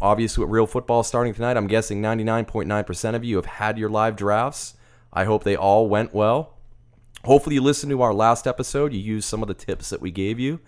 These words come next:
uh, that helped us out, some of the stuff that we applied in our own draft. And yeah, I mean, I, speaking of our draft, we just had it last Saturday, and I think it went very well. What do you think?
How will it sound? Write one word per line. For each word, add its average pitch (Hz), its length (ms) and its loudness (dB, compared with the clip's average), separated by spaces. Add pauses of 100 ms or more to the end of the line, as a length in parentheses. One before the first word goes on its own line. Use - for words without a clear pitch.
(400)
uh, 101 200 2
that 101 120 -2
helped 110 320 -2
us 110 240 0
out, 127 220 0
some 104 140 -6
of 104 40 -4
the 101 80 -2
stuff 98 240 -2
that - 100 -4
we 92 120 -4
applied 98 360 0
in 90 100 -2
our 90 180 0
own 101 100 -2
draft. 110 460 -4 (640)
And 120 440 0
yeah, 143 240 4
I 123 80 4
mean, 120 160 0
I, 113 200 -2 (440)
speaking 127 380 -2
of 123 80 2
our 123 100 6
draft, 113 460 2
we 98 220 -4 (100)
just 107 400 -2
had 113 260 0
it 131 140 -6 (240)
last 101 380 -2
Saturday, 135 460 2
and 101 180 -6
I 107 120 -4
think 139 160 -6
it 147 40 -4
went 139 180 -2
very 143 180 2
well. 143 220 2
What 95 80 0
do 110 60 -2
you 135 100 -2
think? 80 300 -8